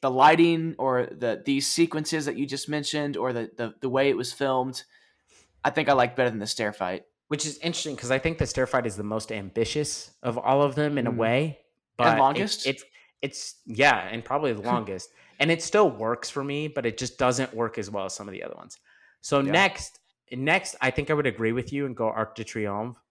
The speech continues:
Speaker 2: here. Um, right?
Speaker 1: Yeah.
Speaker 2: Are you, are you willing to put that next? I, I think that it's just
Speaker 1: Yeah, yeah. It,
Speaker 2: I,
Speaker 1: yeah.
Speaker 2: I really
Speaker 1: It
Speaker 2: enjoyed it, but that's the one where the C G I is kinda getting you a little bit 'cause you're like, "All right, they're not actually there."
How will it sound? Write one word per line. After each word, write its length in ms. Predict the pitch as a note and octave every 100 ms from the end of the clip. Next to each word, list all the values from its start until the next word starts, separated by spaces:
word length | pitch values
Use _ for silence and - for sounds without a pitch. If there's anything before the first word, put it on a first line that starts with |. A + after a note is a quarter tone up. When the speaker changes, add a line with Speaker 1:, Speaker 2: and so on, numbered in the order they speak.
| _ _ _
Speaker 2:
here. 340 | - C3+ C#3 B2 - _ _ _ _ _ _ -
Um, 720 | G#2 G2+ G2+ G2 G2+ G2 - _ _ _ _ _ _ _ _ _ _ _ G#2 _
right? 180 | A#2+ A2+ A2+
Speaker 1:
Yeah. 40 | A2
Speaker 2:
Are 40 |
you, 160 | G#2+ A2
are 60 | A2
you 100 | G#2+
willing 200 | A2 G#2+
to 60 |
put 120 | G#2 A2
that 180 | G#2
next? 300 | A2 A2 - _ _ _ _ _ _ _ _ - _ _ _ _ _ - _ _
I, 40 | - _ _ -
I 40 |
think 320 | D3 - F#3+ F#3+
that 160 | G#3
it's 240 | F#3+ - -
just 200 | D#3 C3+
Speaker 1:
Yeah, 520 | D3 D3 C3+ C3 C3+
yeah. 260 | A2 A2+ A2 - _ _ _ _ _ _ _ _ _ _ _ _ _
It, 120 | G3
Speaker 2:
I, 80 | D#3+
Speaker 1:
yeah. 120 | E3+ B2+
Speaker 2:
I 80 |
really 260 | D3+ D3+ F#3
Speaker 1:
It 60 | G3
Speaker 2:
enjoyed 340 | D#3+ D3 D3+
it, 180 | C#3 -
but 140 | C3+
that's 220 | D#3+ F3 -
the 80 |
one 180 | F#3+ F#3
where 100 | F3+
the 120 | D3
C 280 | B2+ - D3
G 200 | C3 B2+
I 240 | A#2 A#2 B2
is 160 | C3
kinda 200 | - C#3
getting 280 | C3 C#3+ C#3+
you 160 | D3 D3
a 20 |
little 240 | C#3+ D3
bit 380 | C#3 D#3 D#3 -
'cause 180 | - G#2+
you're 120 | B2
like, 240 | A#2+ G#2 -
"All 80 | A2
right, 160 | G2+
they're 140 | F#2+ A2
not 200 | A2 A2
actually 340 | G#2 G2+ G#2
there." 360 | F#2+ - - -